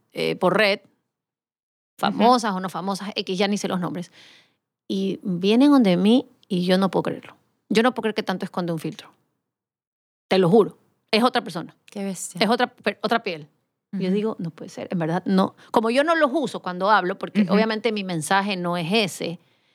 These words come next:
Speaker 1: ya, yo digo que uno, o sea, trato de, de, de, pero entonces veo a veces, sigo a alguien y digo, "Esta", o sea, sé que filtro, pero nunca pienso que verla en realidad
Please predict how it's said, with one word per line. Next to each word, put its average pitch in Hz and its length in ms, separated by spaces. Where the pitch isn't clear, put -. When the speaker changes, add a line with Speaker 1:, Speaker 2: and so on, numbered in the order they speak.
Speaker 1:
ya, 175 300
yo 185 140
digo 196 220
que 180 120
uno, 180 340
o 208 80
sea, 165 260
trato 190 360
de, 185 220
de, 160 220
de, 147 240
pero 180 160
entonces 190 340
veo 226 140
a 240 60
veces, 240 440
sigo 220 360
a 220 100
alguien 220 280
y 180 120
digo, 196 200
"Esta", - 280
o - 320
sea, 285 180
sé 466 160
que 233 140
filtro, 240 420
pero 180 220
nunca 247 340
pienso 247 480
que 202 140
verla 185 240
en 226 80
realidad 170 560